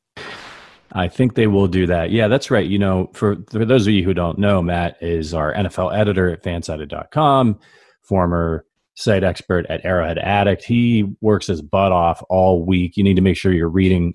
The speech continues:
his columns, Stacking the Box. Matt's also got a podcast. Uh, the, the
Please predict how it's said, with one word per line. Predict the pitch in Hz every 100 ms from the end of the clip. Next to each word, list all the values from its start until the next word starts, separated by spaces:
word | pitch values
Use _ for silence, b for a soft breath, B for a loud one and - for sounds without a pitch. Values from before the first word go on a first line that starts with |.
| -
his | - 104
columns, | - - 92 90 87 87 85 -
Stacking | - - 92 87 82
the | 78
Box. | 110 110 110 110 - b _
Matt's | 110 104
also | 117 95
got | 90
a |
podcast. | - 117 120 92 92 - - -
Uh, | 85 80
the, | 78 80 85 -
the | - 80 73